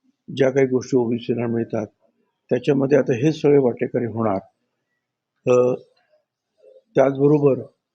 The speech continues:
ग्रामपंचायत, पंचायत समिती, जिल्हा परिषदेला कुठेतरी एखाद दुसरा निवडून येत होता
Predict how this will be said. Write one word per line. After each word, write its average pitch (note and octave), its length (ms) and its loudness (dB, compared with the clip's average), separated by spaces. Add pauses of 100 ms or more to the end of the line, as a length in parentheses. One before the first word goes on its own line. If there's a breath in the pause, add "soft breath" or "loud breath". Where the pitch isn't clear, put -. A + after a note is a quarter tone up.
(440)
ग्रामपंचायत, B2+ 600 0
पंचायत B2+ 520 0
समिती, A#2+ 340 -2
जिल्हा B2 320 0
परिषदेला B2 600 -2
कुठेतरी B2 540 -2 (520)
एखाद B2+ 280 0
दुसरा B2+ 400 -2 (460)
निवडून C3+ 400 2
येत C#3 320 0
होता A2+ 340 -2